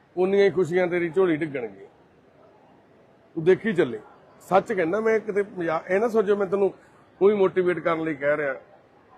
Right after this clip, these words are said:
ਇਹ ਰੱਬ ਪੈਦਾ ਹੋਇਆ ਤੇਰੇ ਘਰੇ, ਇਹਦਾ ਚਿਹਰਾ ਸਪੈਸ਼ਲ ਹੈ, ਇੱਕ ਅਲੱਗ। ਕਰੋੜਾਂ ਬੱਚਿਆਂ 'ਚੋਂ ਇੱਕ ਤਾਂ ਇੱਕ ਬੱਚਾ ਹੁੰਦਾ ਏਦਾਂ ਦਾ। ਇਹਨੂੰ ਕੋਈ, ਅਹ, ਅਲੱਗ ਤਰ੍ਹਾਂ ਦੀ ਇੱਕ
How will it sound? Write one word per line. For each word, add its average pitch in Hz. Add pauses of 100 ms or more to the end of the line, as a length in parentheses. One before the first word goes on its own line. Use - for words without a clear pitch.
(240)
ਇਹ 208
ਰੱਬ 185
ਪੈਦਾ 180
ਹੋਇਆ 160
ਤੇਰੇ 131
ਘਰੇ, 147 (680)
ਇਹਦਾ 190
ਚਿਹਰਾ 208
ਸਪੈਸ਼ਲ 185
ਹੈ, 151
ਇੱਕ 139
ਅਲੱਗ। 131 (800)
ਕਰੋੜਾਂ 208
ਬੱਚਿਆਂ 202
'ਚੋਂ 190
ਇੱਕ 185
ਤਾਂ 180
ਇੱਕ 185
ਬੱਚਾ 165
ਹੁੰਦਾ 131
ਏਦਾਂ 120
ਦਾ। 107 (560)
ਇਹਨੂੰ 196
ਕੋਈ, 214
ਅਹ, 185
ਅਲੱਗ 190
ਤਰ੍ਹਾਂ 196
ਦੀ 185
ਇੱਕ 165